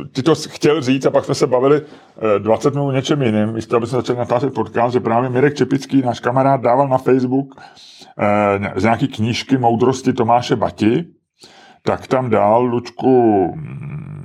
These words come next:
hned ti to najdu, eh, tak tam dál, a to, to jsem ti chtěl ukázat,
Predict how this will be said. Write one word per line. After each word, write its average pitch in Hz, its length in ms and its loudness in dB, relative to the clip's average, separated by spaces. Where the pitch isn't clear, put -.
hned 90 220 -12
ti - 100 -16
to - 140 -6
najdu, 87 720 -4
eh, 82 40 -4
tak - 160 -4
tam 117 200 -2
dál, 110 460 2
a - 60 -14
to, 107 180 0
to 101 120 -6
jsem 110 140 -4
ti 117 80 -2
chtěl 117 360 0
ukázat, 107 880 2